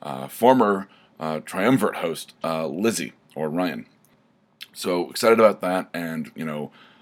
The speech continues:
hopefully Deb and I can nail down kinda what the Untitled project is going to be in a kernel of an idea so I can start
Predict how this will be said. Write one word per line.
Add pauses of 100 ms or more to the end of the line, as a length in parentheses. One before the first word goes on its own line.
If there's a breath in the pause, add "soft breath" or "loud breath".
(180 soft breath)
hopefully
Deb
and
I
can
nail
down
kinda
what
the
Untitled
project
is
going
to
be (340)
in
a
kernel
of
an
idea
so
I
can
start